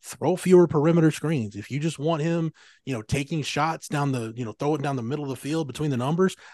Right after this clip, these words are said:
uh, this is a really good time, since you don't have Jonathan Brooks now, to get Jatavian Sanders being back to being a focal point of your offense. So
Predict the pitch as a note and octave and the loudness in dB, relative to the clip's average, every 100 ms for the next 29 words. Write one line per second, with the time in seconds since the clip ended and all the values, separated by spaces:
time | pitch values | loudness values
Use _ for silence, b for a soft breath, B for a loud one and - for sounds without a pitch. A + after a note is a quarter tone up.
0 | b B2 A2 D3 A3 F3+ C#3+ G3+ F#3+ G3 | b -4 0 2 6 8 8 8 8 6
1 | D#3 G3+ G3+ F#3 F#3 D#3 B2+ D#3 E3 E3 | 6 4 6 4 2 0 -2 0 2 2
2 | C3+ D#3 E3+ D#3 C#3+ D#3 D3 B2 F#3 - | 0 -2 -2 -2 0 0 2 2 2 2
3 | C3+ C#3+ - b b b - A#2 C3 D3+ | 0 -2 -4 b b b -6 0 2 0
4 | C3+ F3+ E3 D3+ E3 F3+ D#3 B2+ D3 D3+ | 4 6 6 4 2 0 0 -2 -2 0
5 | C3+ D#3 - B2+ C#3 - - D#3+ D3+ D#3+ | 2 0 0 -4 -4 -2 2 2 2 -2
6 | D3+ C#3+ C#3+ D3 D#3 A2+ A2 - C3 | -2 0 -2 -2 -6 -10 -10 -6 -6